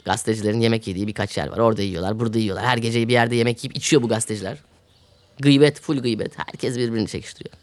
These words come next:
Duygu Asena'nın yakasına yapıştım, "Paramı ver, paramı." diye. Sarhoşum. Cebimde sadece bir bira parası var. O zaman da bira ne kadardı?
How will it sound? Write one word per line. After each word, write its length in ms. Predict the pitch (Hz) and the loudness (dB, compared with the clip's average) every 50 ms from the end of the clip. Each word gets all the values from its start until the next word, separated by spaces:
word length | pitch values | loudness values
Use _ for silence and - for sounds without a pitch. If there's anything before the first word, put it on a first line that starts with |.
| _ _ _ _ _ _ _ _ _ - | _ _ _ _ _ _ _ _ _ -2
Duygu 220 | 113 123 120 123 | 0 2 4 4
Asena'nın 340 | 123 123 139 127 123 123 123 | 4 4 4 4 2 4 2
yakasına 360 | 117 113 - 113 107 - 120 | 2 0 0 -2 -2 0 0
yapıştım, 380 | 110 101 - - - - 110 101 | 0 -2 -2 -6 -6 -4 -4 -4
"Paramı 380 | - - 110 107 110 110 113 | -4 -2 0 0 0 0 0
ver, 140 | 110 98 98 - | 0 0 -2 -2
paramı." 300 | - 107 107 110 113 110 | -2 -2 -2 0 0 -2
diye. 200 | 104 87 - 107 - _ _ - | -2 -4 -8 -10 -14 _ _ -20
Sarhoşum. 580 | - - 113 110 113 127 127 120 120 98 - - _ _ _ _ - - _ _ _ - | -4 0 0 2 2 2 0 0 0 -2 -4 -8 _ _ _ _ -20 -20 _ _ _ -6
Cebimde 360 | 120 113 110 113 117 123 123 | -2 -2 0 0 0 -2 0
sadece 360 | - 139 139 139 123 120 117 | 2 4 4 4 2 0 -2
bir 140 | 135 139 127 | -2 -2 -2
bira 200 | 123 110 107 101 | -2 -2 -2 -2
parası 380 | - - 107 107 101 - - | -2 -2 -2 -2 0 0 -2
var. 180 | 120 147 180 - - _ _ _ _ _ _ _ _ _ _ - - - - - - - | -2 -2 -2 -6 -12 _ _ _ _ _ _ _ _ _ _ -20 -20 -20 -20 -20 -20 -8
O 140 | - - 123 | -2 0 2
zaman 320 | 123 135 135 147 165 180 160 | 4 6 6 6 6 6 4
da 80 | 143 | 4
bira 160 | 143 151 147 | 4 4 4
ne 80 | 147 156 | 4 4
kadardı? 500 | 160 156 139 127 123 113 110 107 101 - | 4 4 4 4 4 4 2 0 0 -2